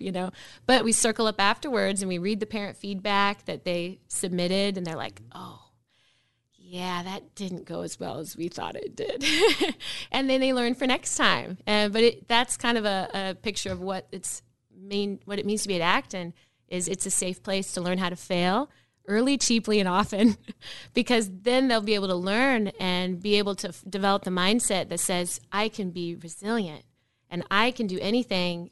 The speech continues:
I s-, set, set out, I try, I'm gonna fail at different points, I get back up, I keep going." It's really that hero's journey, you know, to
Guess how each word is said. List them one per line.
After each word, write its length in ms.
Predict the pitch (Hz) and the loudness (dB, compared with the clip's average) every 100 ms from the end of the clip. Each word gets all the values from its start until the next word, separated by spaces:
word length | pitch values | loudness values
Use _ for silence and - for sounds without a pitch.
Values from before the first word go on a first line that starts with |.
| - | -12
I 80 | |
s-, 340 | 170 - - - _ - | -6 -4 -4 -8 _ -10
set, 480 | - - 208 - | -4 -2 -4 -6
set 320 | - - 226 233 | -12 -10 -6 2
out, 300 | 269 285 - _ _ _ _ _ | 4 4 0 _ _ _ _ _
I 100 | 175 | -12
try, 480 | - 240 240 247 254 | -8 0 2 4 0
I'm 120 | 202 190 | -4 0
gonna 200 | 233 247 | 0 0
fail 480 | 220 196 196 220 220 - | 2 4 4 0 -6 -10
at 120 | 196 | -6
different 300 | 196 185 170 | -6 -6 -8
points, 340 | 175 185 208 - | -4 -4 -4 -8
I 60 | 175 | 0
get 200 | 226 - | 0 2
back 220 | 254 - | 0 2
up, 240 | 180 202 - | 2 2 -4
I 60 | |
keep 260 | 185 - - | -12 -14 -8
going." 440 | 170 175 196 269 - _ _ | -4 -2 0 -2 -6 _ _
It's 80 | - | -4
really 180 | 233 240 | 2 2
that 100 | 190 | 2
hero's 420 | - 240 214 180 | 0 2 2 -2
journey, 580 | 175 190 220 196 165 170 | -4 0 0 0 -2 -6
you 100 | 196 | -8
know, 100 | 180 175 - | -8 -8 -6
to 340 | 196 175 175 | -4 -2 -4